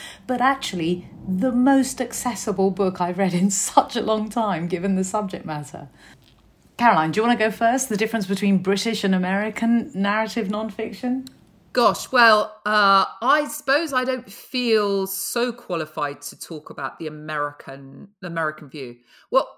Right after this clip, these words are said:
Speaker 2: I guess what, what I think, what I was thinking when you were talking about that, Razia, was that <sighs> the best books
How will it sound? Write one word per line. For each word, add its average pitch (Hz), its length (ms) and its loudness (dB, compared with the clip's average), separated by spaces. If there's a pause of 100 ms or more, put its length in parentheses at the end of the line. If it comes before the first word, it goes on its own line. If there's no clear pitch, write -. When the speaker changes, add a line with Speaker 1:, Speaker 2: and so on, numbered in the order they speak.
(1160)
Speaker 2:
I 285 60 -2
guess 359 340 -2
what, 339 220 0
what 285 220 -2
I 294 140 2
think, - 800 -6 (420)
what 294 220 -4
I 294 80 -2
was 247 180 -4
thinking 214 420 -6
when 175 160 -4
you 175 100 -8
were 180 60 -4
talking 180 480 -8
about 143 280 -6
that, - 140 -10
Razia, 151 600 -6
was 180 480 -2 (880)
that 226 400 0 (420)
<sighs> - 760 -20
the 269 100 -2
best - 560 -4
books - 440 -2